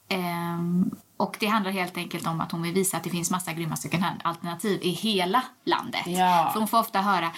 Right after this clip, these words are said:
Speaker 1: "Lätt för dig att snacka att den ska handla begagnat som bor i Stockholm med stort utbud."
Speaker 2: Mm.
Speaker 1: Men när jag slängde ut frågan, säger hon, så bara ramlade det in fantastiska tips. Det vill
Speaker 2: Ja.
Speaker 1: säga s-, eh, så mycket bra och det måste såklart spridas.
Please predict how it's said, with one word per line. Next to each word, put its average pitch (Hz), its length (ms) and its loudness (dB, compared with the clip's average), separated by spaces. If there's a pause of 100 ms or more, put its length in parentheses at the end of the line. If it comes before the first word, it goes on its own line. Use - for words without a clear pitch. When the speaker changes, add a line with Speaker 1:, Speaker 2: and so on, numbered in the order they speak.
(160)
Speaker 1:
"Lätt 262 220 0
för 285 80 2
dig 254 180 4
att 277 60 2
snacka 262 300 4
att 220 60 0
den 226 160 2
ska 233 120 0
handla 226 240 4
begagnat 226 560 4
som 247 100 4
bor 226 140 2
i 220 40 0 (460)
Stockholm 277 480 6 (160)
med 220 120 0
stort 240 240 0
utbud." 262 480 2 (260)
Speaker 2:
Mm. 202 320 2 (240)
Speaker 1:
Men 220 200 4
när 226 60 6
jag 220 100 4
slängde 226 220 2
ut 208 100 -2
frågan, 196 600 0
säger 175 380 0
hon, 180 240 2
så - 100 2
bara 175 200 2
ramlade 175 380 -2
det 185 60 -4
in 165 120 -2
fantastiska 170 760 -4
tips. - 440 -4
Det - 140 0
vill 175 100 2
Speaker 2:
Ja. 165 60 2
Speaker 1:
säga 170 180 -2
s-, - 320 -6
eh, 165 340 -2
så 247 280 2
mycket 202 260 2
bra 160 200 0
och - 80 -4
det 190 60 -4
måste 185 220 -4
såklart 180 360 -2
spridas. - 680 0